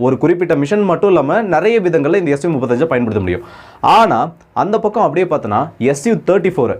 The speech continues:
எஸ் யு முப்பத்தி நாலு விமானத்தை ஒரு பாம்பர் ஏர்கிராஃப்டா தான் மோஸ்டா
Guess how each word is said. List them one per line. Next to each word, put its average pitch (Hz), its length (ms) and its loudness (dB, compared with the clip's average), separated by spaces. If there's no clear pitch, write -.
எஸ் 139 120 -6
யு 202 120 4
முப்பத்தி 180 320 0
நாலு 131 120 0
விமானத்தை 117 360 0
ஒரு 165 100 4
பாம்பர் 247 440 4
ஏர்கிராஃப்டா 165 500 -4
தான் 147 140 -2
மோஸ்டா 165 260 0